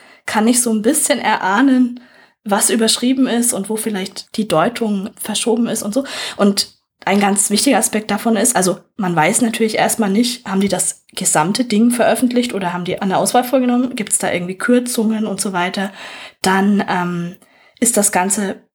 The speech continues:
aus osmanischer Schrift ziemlich kommentarlos in Lateinbuchstaben und auch ins moderne Türkische übertragen worden. Das führt zu allerlei, ja, Ratlosigkeiten innerhalb des Textes. Auch zum Beispiel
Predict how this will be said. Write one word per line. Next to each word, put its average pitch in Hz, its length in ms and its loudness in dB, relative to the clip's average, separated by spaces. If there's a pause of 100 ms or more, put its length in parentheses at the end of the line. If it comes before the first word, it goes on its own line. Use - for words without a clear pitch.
aus 185 220 -2
osmanischer 202 640 0
Schrift - 560 -4
ziemlich 240 340 2
kommentarlos 190 1040 -2
in 185 140 -2
Lateinbuchstaben 208 800 0
und 262 240 2
auch 202 140 0
ins 180 180 -4
moderne 175 340 -4
Türkische 254 420 -6
übertragen 240 500 -2
worden. 254 280 0 (640)
Das - 420 -2
führt 262 380 2
zu - 240 2
allerlei, 196 920 0
ja, 180 200 -2
Ratlosigkeiten 214 920 0
innerhalb 262 440 2
des 175 180 -4
Textes. - 400 -6
Auch 254 160 0
zum 202 160 -4
Beispiel 233 480 0